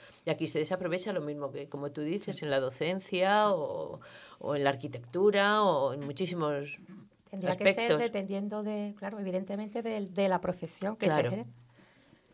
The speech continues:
Speaker 3: Pero debían de, pero se debía de dar la, la opción a la persona que quiera de seguir,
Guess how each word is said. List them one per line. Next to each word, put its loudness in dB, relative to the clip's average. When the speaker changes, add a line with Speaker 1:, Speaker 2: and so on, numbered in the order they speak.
Speaker 3:
Pero 8
debían 6
de, 2
pero 2
se -2
debía 2
de 2
dar 2
la, 6
la 2
opción 2
a 0
la 2
persona 0
que -2
quiera 2
de 2
seguir, -4